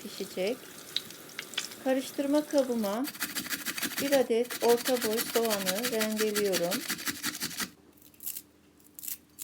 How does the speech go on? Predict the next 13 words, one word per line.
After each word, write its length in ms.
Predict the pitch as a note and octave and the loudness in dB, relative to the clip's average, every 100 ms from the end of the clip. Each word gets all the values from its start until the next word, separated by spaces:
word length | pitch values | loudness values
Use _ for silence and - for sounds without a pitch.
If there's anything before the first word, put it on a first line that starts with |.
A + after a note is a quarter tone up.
| - - - | -10 -12 -4
Bir 140 | C4+ D4+ | -2 0
tutam 480 | - D4 C4+ A#3+ A#3+ | -2 -4 0 2 2
maydanoz 760 | A#3+ A#3+ A#3+ B3+ A3+ G#3+ D4 - - - | 2 2 2 0 2 0 -4 -12 -18 -2
ince 420 | A#3+ A#3+ B3 A#3 | 0 2 2 2
doğruyorum. 680 | G3 F#3 F3 E3+ E3 E3 A3+ - - _ _ _ _ _ _ _ _ _ _ _ _ _ _ _ _ _ _ _ _ _ _ _ _ - - - - - | 4 2 2 0 2 0 -4 -10 -20 _ _ _ _ _ _ _ _ _ _ _ _ _ _ _ _ _ _ _ _ _ _ _ _ -2 0 0 -2 -2
Bir 100 | C#4+ | 4
adet 380 | C#4 C4 A#3+ B3 - - | 4 6 4 2 -12 0
yumurta, 720 | B3 A#3+ A#3 A3 - F#3 G#3 - - - - - | 4 4 4 -2 -4 -4 -4 -10 -20 -20 -20 -10
bir 120 | B3+ B3+ | -4 -2
iki 300 | C4+ D4+ - - - - | -2 -4 -8 -16 -20 -2
yemek 400 | B3 A#3+ A#3 - | 2 2 0 -2
kaşığı 680 | A3+ A3 - G3+ G3 A#3+ D#4+ - | -2 -2 -2 0 2 2 -2 -16
zeytinyağı, 1000 | - B3 A#3+ - B3 A3 F3+ E3 F3+ | 2 4 4 0 -2 0 4 4 4